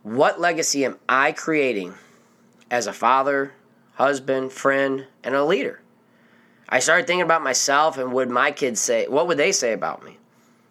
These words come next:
What would my wife say about me? What would those I lead professionally say about me? And those, like I just said, man, those are tough. They smack you right in the mouth 'cause, look,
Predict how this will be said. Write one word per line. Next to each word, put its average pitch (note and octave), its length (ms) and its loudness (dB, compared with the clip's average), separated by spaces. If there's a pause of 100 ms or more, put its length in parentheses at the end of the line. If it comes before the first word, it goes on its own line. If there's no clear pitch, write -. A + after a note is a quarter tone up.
What E2+ 100 -6
would G2 80 -4
my B2+ 120 4
wife D#3+ 280 2
say A#2+ 200 0
about G2+ 280 -2
me? F#2+ 100 -8
What C3+ 180 0
would D#3+ 120 -2
those D#3+ 280 2 (100)
I C#3+ 240 4
lead D#3 260 -4
professionally B2+ 580 -2
say A2+ 180 -4
about G2+ 340 -2
me? E2+ 160 -18 (960)
And A#2+ 180 -6
those, E3 380 4
like C#3 160 0
I C#3 60 0
just C3 220 -2
said, C3 160 0
man, A#2 180 0
those D#3+ 420 0
are G#2 140 -6
tough. - 640 -2 (320)
They B2+ 140 0
smack C#3+ 400 0
you C#3 80 -2
right C3+ 140 2
in A#2+ 80 -6
the A#2+ 40 -6
mouth C#3+ 320 0
'cause, C3+ 320 0 (640)
look, G3 300 0